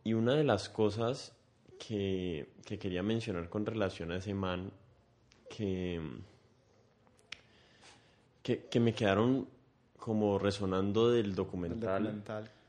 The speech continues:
Speaker 2: que se lo
Speaker 1: fue que
Speaker 2: recomiendo, ¿no? Desde ya, que está en Netflix, y es
Speaker 1: Sí.
Speaker 2: un muy buen documental.
Speaker 1: ¿Cómo se llama?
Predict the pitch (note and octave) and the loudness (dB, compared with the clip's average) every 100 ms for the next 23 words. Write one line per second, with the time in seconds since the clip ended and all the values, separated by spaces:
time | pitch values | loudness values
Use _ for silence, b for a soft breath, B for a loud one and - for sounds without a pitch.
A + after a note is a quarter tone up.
0 | _ - C3+ B2 A#2+ A#2+ A2+ A#2+ C3+ C3+ | _ -2 0 4 4 6 6 8 6 6
1 | C3+ C3 B2+ D3+ D#3+ B2 A#2 G#2+ G#2+ A#2 | 6 6 6 2 2 2 0 0 0 0
2 | C3 D3 C#3+ - A2+ A#2 B2 C3+ C#3 C#3 | 0 -2 -8 -6 -4 -2 -2 -4 -6 -8
3 | - C#3 C3+ A2+ G2+ A2+ - A2+ A2+ A2 | -8 -14 -12 -10 -6 -4 -4 -4 -8 -8
4 | A2 A2+ A#2+ A#2+ A#2 A#2 A2+ - G#2 A#2 | -6 -6 -8 -10 -10 -12 -14 -6 -2 0
5 | A2+ D3 | 2 0